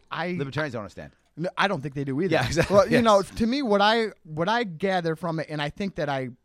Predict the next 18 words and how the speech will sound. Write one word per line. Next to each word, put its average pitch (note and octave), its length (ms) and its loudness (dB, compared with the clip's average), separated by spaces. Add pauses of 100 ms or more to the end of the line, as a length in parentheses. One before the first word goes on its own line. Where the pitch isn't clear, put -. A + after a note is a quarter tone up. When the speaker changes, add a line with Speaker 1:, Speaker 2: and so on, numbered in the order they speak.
Speaker 1:
am A#2 160 -6
completely D3+ 480 -6
a C3+ 60 0
libertarian, C3+ 400 -6
and E3 100 -6
I E3+ 60 -4
believe G3 300 -8
a F3+ 80 -2
lot F#3 240 -4
of F3 80 -4
Republicans F#3 580 -6
are C3 140 -2
at B2 80 -6
this C3+ 120 -10
point, D#3 240 -12
is D3 120 -12
because D3+ 280 -10
it's, C3+ 200 -18